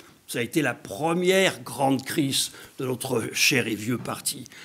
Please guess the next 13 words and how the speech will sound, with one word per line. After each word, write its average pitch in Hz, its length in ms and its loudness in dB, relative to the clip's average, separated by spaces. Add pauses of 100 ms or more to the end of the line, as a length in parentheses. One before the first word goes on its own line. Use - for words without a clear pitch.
(180)
Mi-, 127 240 -2
mille 139 220 8
neuf 160 120 6
cent 156 160 0
vingt 127 220 -2
et 175 80 2
un, 170 120 2
Tours. 170 600 6 (680)
Trois 196 260 12
quarts 202 340 10
des 151 140 10
délégués 180 680 8 (220)
quittent - 440 6